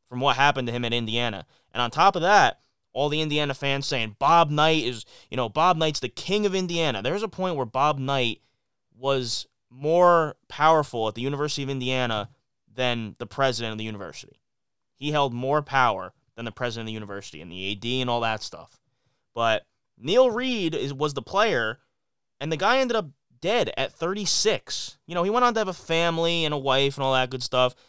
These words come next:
Was a high school basketball coach at the end of his life. But I think he died of a har-, of a heart condition at age thirty-six. Like,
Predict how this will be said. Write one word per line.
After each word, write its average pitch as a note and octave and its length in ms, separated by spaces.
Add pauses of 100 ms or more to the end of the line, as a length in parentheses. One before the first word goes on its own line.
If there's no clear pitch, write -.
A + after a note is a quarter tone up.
(160)
Was B2+ 220
a A#2+ 80
high C#3+ 180
school E3 220
basketball C#3 520
coach C3 300
at - 60
the B2+ 100
end C3 100
of B2+ 80
his A#2+ 140
life. B2 320 (720)
But C#3 140
I A2 120
think A3 200
he G#3+ 80
died F3+ 280
of C#3 80
a G#2+ 100
har-, - 340
of A#2 140
a G#2+ 80
heart E3 260
condition G3+ 380
at F#3 120
age F3 240
thirty-six. F#3+ 680
Like, C3+ 320